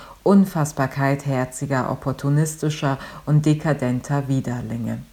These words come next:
Drehbuchautor David Nichols und Regisseur Edward Berger ist mit ihrer Miniserie eine verblüffend intensive und treffende Adaption von Saint Aubins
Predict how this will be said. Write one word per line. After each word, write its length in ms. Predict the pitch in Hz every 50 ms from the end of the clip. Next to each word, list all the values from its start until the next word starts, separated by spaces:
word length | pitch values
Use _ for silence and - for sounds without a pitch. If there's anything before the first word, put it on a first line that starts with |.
| _ _ _ _
Drehbuchautor 880 | - 160 151 175 180 185 196 214 202 202 175 180 180 - 185 185 175 165
David 480 | 151 147 147 156 156 170 165 165 -
Nichols 560 | 151 147 151 151 - 170 165 160 156 156 - - - - - -
und 240 | 151 151 139 - 156
Regisseur 640 | 143 123 143 139 143 - - 156 156 156 151 - -
Edward 480 | 139 151 151 156 165 165 160 156 -
Berger 480 | - 123 127 127 131 139 - 147 147 147 151 - - - -
ist 200 | - 147 - -
mit 120 | 165 151 147
ihrer 240 | 160 165 156 160
Miniserie 840 | 151 151 160 180 196 196 190 170 165 170 170 165 156 160 156 156 147 -
eine 220 | 127 147 151 151
verblüffend 680 | 151 160 156 151 156 165 165 185 190 190 - 170 151 151
intensive 840 | 139 139 139 - 147 147 147 147 143 151 151 156 147 151 151 147 147 - - - - -
und 140 | - 160 151
treffende 480 | 151 - - 170 180 180 - 170 156 147
Adaption 640 | 139 139 - 151 - - - - - 139 139 135
von 220 | 135 - 139 127 127
Saint 340 | - - 135 127 123 113
Aubins 500 | - 117 123 123 123 - 127 131 127 -